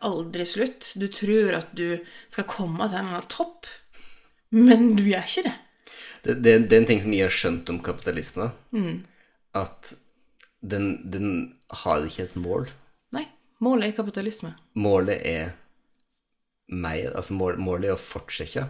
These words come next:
Speaker 1: Mm.
Speaker 2: Ehm, det, det, det, for det er et eller annet sånn helt sånn der, det er et eller annet sånn paradoksalt i det, når du har, når du, når du tenker over det, at, at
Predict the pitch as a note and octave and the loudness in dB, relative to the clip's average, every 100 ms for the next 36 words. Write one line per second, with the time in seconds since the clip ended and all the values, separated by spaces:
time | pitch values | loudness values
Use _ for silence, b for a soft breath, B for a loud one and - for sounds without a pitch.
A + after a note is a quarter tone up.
0 | - A#3 F#3+ F#3 b b b b _ - | -10 -10 -10 -10 b b b b _ -10
1 | G2+ G2 F#2+ F#2 - _ _ _ _ _ | -6 -6 -6 -8 -12 _ _ _ _ _
2 | _ _ _ _ - A2+ G#2+ G#2+ A#2 G#2+ | _ _ _ _ 0 2 2 0 -2 0
3 | A2 - B2 A#2 A2 A2+ A2 - A2+ F#2+ | -2 2 2 2 0 -2 -4 -2 0 2
4 | G2 G2 F#2+ b b b b _ _ _ | 2 0 -4 b b b b _ _ _
5 | A2 A2 A2+ G2+ G2+ G2+ G2 A2 - F#2+ | 4 4 2 -2 -4 -2 -2 -2 -2 -2
6 | F2 - F2 A2 A2+ G2 F#2 G2 F#2+ - | -2 -4 -4 -2 -2 -4 -2 -2 -2 -6
7 | - - G2+ G2 - F#2+ G2+ G2 F2+ A2 | -14 -6 -4 -4 -6 -6 -4 -4 -2 -2
8 | F2 G2+ F#2 - b b b b b b | -2 -4 -8 -14 b b b b b b
9 | b _ F#2+ - | b _ -14 -14